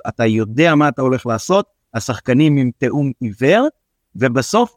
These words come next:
זה לא משנה מי מכניס למי, זה הכי טוב כמובן שהמוסר המיומן שלך מוסר לכובש המיומן שלך, אבל גם זה שזה סבא,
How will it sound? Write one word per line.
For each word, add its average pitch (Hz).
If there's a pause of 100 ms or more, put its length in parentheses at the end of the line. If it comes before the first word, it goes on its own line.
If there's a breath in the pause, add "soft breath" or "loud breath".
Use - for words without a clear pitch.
זה 135
לא 165
משנה 156
מי 156
מכניס 151
למי, 170 (140)
זה 113
הכי 131
טוב 131
כמובן 123
שהמוסר 123
המיומן 131
שלך 131
מוסר 139
לכובש 135
המיומן 185
שלך, 214 (580)
אבל 123 (440)
גם 185
זה 175
שזה 139
סבא, 131